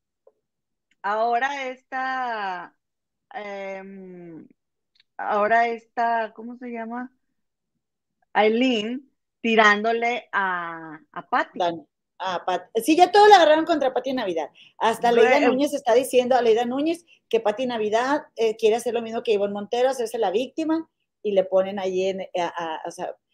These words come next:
Speaker 2: eh, no me acuerdo dónde vi, ¿no? Cu-, cuando vi ese video de, de, de que Aleida Núñez hablando, refiriéndose a Ivonne Montero, le ponen ahí, "Ivonne, tu patrona", le ponen. <laughs> Porque es que se pelearon,
Speaker 1: <laughs>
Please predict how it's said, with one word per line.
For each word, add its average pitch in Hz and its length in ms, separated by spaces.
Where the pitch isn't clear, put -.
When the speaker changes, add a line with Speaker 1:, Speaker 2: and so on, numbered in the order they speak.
Speaker 2:
eh, 175 300
no 190 80
me 233 80
acuerdo 262 200
dónde 254 160
vi, 233 160
¿no? 196 200
Cu-, - 180
cuando 220 200
vi 208 100
ese 240 140
video 220 300
de, 202 240
de, 165 420
de 170 160
que 165 120
Aleida 165 300
Núñez 190 300
hablando, 165 380
refiriéndose 170 680
a 165 120
Ivonne 160 240
Montero, 170 480
le 165 140
ponen 175 280
ahí, 170 160
"Ivonne, 185 400
tu 208 80
patrona", 165 520
le 151 120
ponen. 160 320
<laughs> 247 600
Porque 214 260
es 214 100
que 226 60
se - 120
pelearon, 208 420
Speaker 1:
<laughs> 233 300